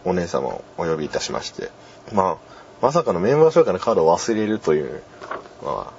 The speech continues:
あ、アクシデントがありましてですね、結構大変だったんですけど、で、この時にもうすでに不女子会の構想はあって、実際女性会員が一堂に会すっていうのはなかなかないんですよ。で、だから十二回で、じゃあ不女子会やっちゃいましょうっていうことで、そう、そこで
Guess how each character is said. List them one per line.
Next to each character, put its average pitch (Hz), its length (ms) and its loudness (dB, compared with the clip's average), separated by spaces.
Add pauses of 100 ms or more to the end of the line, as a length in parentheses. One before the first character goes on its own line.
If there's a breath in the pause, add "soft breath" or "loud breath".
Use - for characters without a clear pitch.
(120)
あ、 82 60 4
ア 90 40 0
ク - 80 -8
シ - 100 -2
デ 85 60 0
ン 80 60 -8
ト 76 80 -2
が 73 80 -2
あ 78 40 -4
り 90 100 -2
ま 87 120 -2
し - 80 -6
て - 80 -6
で 76 80 -2
す 73 100 -10
ね、 71 140 -8
結 95 200 0
構 - 200 -10
大 85 120 -4
変 92 100 -4
だ 90 60 -4
っ - 20 -6
た - 100 -4
ん - 40 -12
で - 60 -14
す - 80 -14
け - 100 -8
ど、 104 140 -6 (380 loud breath)
で、 - 80 0
こ - 140 2
の 147 100 4
時 160 220 2
に 87 80 2
も 87 100 -2
う 82 40 -4
す - 120 -4
で 104 80 0
に 76 60 -4
不 92 120 -2
女 101 100 2
子 - 100 -4
会 113 180 4
の 101 80 0
構 95 160 2
想 90 140 -2
は 85 80 4
あ 92 40 4
っ - 40 -4
て、 - 320 0 (440 loud breath)
実 117 180 -2
際 160 120 4
女 120 120 -4
性 165 180 0
会 160 220 4
員 110 60 -2
が 92 100 2
一 135 200 -2
堂 165 120 8
に 160 80 2
会 151 160 4
す - 140 -10
っ - 40 -18
て - 80 -4
い - 20 -2
う - 20 -2
の 78 80 -4
は 71 40 -6 (200)
な - 80 2
か 156 80 4
な 170 60 2
か 131 60 -2
な 135 120 4
い - 40 2
ん - 40 -2
で - 60 -4
す - 100 -6
よ。 - 100 -4 (100)
で、 135 220 6
だ 127 120 4
か 98 100 4
ら 92 60 -2
十 95 180 4
二 135 120 4
回 139 200 4
で、 80 240 4 (200)
じ 101 100 0
ゃ 92 40 4
あ 71 160 0
不 95 140 -2
女 90 120 0
子 - 80 -4
会 98 180 4
や 85 80 4
っ - 80 -4
ち - 100 -2
ゃ 92 40 2
い 92 40 0
ま 90 120 -2
し - 100 -6
ょ 80 60 -2
う - 20 -8
っ - 20 -10
て - 100 -8
い - 20 -6
う - 40 -8
こ 80 80 -8
と - 80 -12
で、 - 160 -10 (360 loud breath)
そ 117 240 2
う、 73 60 -4 (200)
そ - 120 2
こ 165 120 6
で 160 260 8